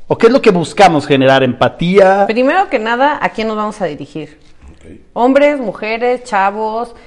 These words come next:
Speaker 2: madres solteras, este, padres de familia. ¿A quién le vendes tú el servicio?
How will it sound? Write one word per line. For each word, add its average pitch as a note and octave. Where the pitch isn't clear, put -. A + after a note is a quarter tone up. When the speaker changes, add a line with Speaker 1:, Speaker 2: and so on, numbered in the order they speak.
Speaker 2:
madres G3
solteras, F#3+
este, D#3
padres F#3
de E3+
familia. E3+
¿A F3+
quién A#3
le B3+
vendes G3+
tú F#3
el F3+
servicio? F3